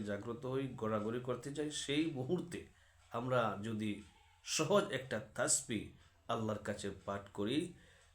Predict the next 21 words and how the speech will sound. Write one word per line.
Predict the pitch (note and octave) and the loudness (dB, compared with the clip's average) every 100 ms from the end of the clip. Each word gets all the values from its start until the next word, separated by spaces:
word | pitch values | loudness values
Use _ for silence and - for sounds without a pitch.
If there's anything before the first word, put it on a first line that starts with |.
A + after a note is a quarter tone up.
| - | -8
এই | A2 A2+ A2 G#2+ - | -2 0 2 0 2
তাসবিহ | A#2 - - C#3+ C#3+ C#3+ - | 2 2 -2 0 2 2 2
পাঠ | C3 B2 - | 4 4 2
করার | A2+ G#2+ G2+ F#2+ - | 0 2 2 0 -2
পর | G#2 C3+ D3 | 2 4 2
যদি | B2 G#2 | 0 2
আল্লাহর | G#2 G2+ | 2 0
কাছে | G2+ G2+ - | -2 -8 -10
ক্ষমা | G2 G#2+ B2+ | -4 0 0
চাই | C3 D3 E3 F#3 - - - - | 4 4 4 2 -6 -20 -20 -6
অথবা | A#2+ A#2 | -2 -2
কোনো | B2 A2 | 0 0
দোয়া | G2+ G#2+ B2 | 2 4 4
করি, | C3 C3 C#3 D3+ - | 4 2 2 2 2
আল্লাহ | G#2+ G#2 G2 | 0 2 4
পাক | B2 B2+ A#2 | 4 4 2
রব্বুল | G2+ G#2 | 0 0
আলামিন | F#2+ G2 F#2+ F#2+ | 2 2 0 -4
ডাইরেক্ট | F2+ G2+ A2 C#3 C3 G#2+ | 0 2 2 0 -2 -4
এই | |
দোয়াটি | G2+ G#2 G2 | -2 -2 -2